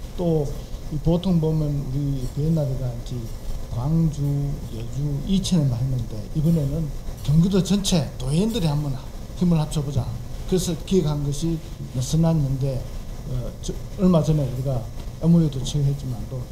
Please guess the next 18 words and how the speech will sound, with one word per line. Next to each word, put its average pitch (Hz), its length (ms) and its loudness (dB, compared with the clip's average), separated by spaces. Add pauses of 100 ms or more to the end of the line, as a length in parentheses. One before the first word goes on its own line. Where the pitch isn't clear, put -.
(160)
이번, 180 260 0 (440)
지금까지 175 640 4 (300)
그동안에 165 420 4 (580)
그런 190 220 6
게 143 80 4
없었다. 143 520 -2 (360)
이번에는 156 380 2
진짜, 170 440 0 (500)
어, 127 480 -2
뭐 143 220 -2
행사가 180 500 2
또 - 80 -6
뭐 156 160 0
이렇게 156 300 0
빛나는 185 640 2
몰라도 143 360 0
하여튼 143 360 -2 (420)
도의원들, 156 680 4